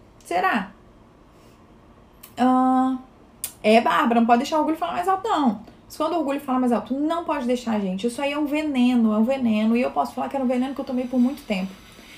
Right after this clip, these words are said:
E uma hora as pessoas cansam, tá? Uma hora as pessoas cansam de estarem sempre erradas,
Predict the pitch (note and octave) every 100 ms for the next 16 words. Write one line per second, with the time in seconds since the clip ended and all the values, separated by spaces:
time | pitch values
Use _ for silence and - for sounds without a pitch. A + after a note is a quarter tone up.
0 | A3+ C4+ D#4 C4 C#4+ C#4 B3+ B3 B3 -
1 | A#3 A3 G#3+ G3 A3 C#4 - - - -
2 | - C#4 D4+ B3 B3 B3 B3 B3 B3 -
3 | A3+ A3+ G#3+ A3+ A#3 A3+ A3+ A#3 A3+ B3
4 | A3 G#3 G3